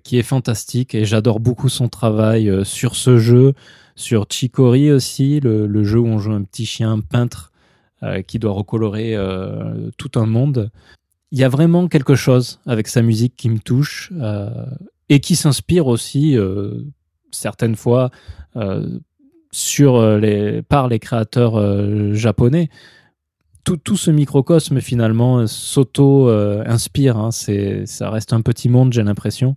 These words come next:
Lena Raine, je vous la conseille, c'est, euh, c'est vraiment bien comme musique. Alors, les prochaines questions viennent de, de Discord. Il y a Kae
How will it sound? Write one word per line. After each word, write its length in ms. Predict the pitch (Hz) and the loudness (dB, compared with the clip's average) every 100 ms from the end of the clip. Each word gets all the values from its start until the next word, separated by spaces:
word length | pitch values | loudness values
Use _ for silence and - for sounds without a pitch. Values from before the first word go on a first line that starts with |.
| - _ _ _ - | -8 _ _ _ -4
Lena 420 | 117 127 123 113 | 2 2 2 2
Raine, 400 | 113 120 139 139 | 0 0 0 -2
je 80 | 117 | 0
vous 120 | 127 | 2
la 100 | 123 | 2
conseille, 560 | - 113 - 110 123 123 | 0 -6 -2 0 0 -2
c'est, 380 | - 120 107 | -4 -2 0
euh, 500 | 104 101 95 95 98 | 0 0 -2 -4 -6
c'est 220 | 101 - 135 | -8 0 2
vraiment 280 | 127 131 | 4 2
bien 220 | 117 117 113 | 2 2 0
comme 200 | 113 104 | 0 -2
musique. 440 | 98 92 - _ _ _ _ _ _ _ _ _ | -2 -6 -16 _ _ _ _ _ _ _ _ _
Alors, 300 | 151 135 104 | -2 0 0
les 80 | 104 | -2
prochaines 400 | - 143 - 165 | -4 -6 -4 -4
questions 480 | 165 139 - 156 160 | -4 -6 -2 0 0
viennent 360 | 123 123 131 | -2 -2 -2
de, 520 | 110 104 98 95 95 95 | 0 0 0 -2 -4 -4
de 100 | 104 | -6
Discord. 880 | 101 107 - 110 143 180 135 98 - _ 147 - | -6 -10 -2 0 2 0 -4 -4 -8 _ -20 -12
Il 60 | 107 | -6
y 60 | |
a 160 | 101 95 _ _ | -4 -6 _ _
Kae 440 | 180 175 123 127 | -2 0 0 -4